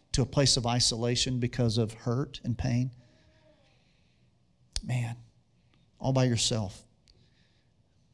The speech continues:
I've learned that there's an old Spanish saying that I, I've, I've come to love,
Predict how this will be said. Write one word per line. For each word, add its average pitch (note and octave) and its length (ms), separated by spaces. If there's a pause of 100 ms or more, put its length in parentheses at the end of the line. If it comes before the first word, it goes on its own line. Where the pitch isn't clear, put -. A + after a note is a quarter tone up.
(320)
I've C#3+ 160
learned D3+ 320
that B2+ 360 (800)
there's D3 200
an D#3 80
old D3+ 160
Spanish C#3 400
saying C#3 380
that A#2+ 160 (360)
I, C#3 340
I've, A2+ 180
I've B2+ 180
come C#3+ 220
to C3 80
love, B2 400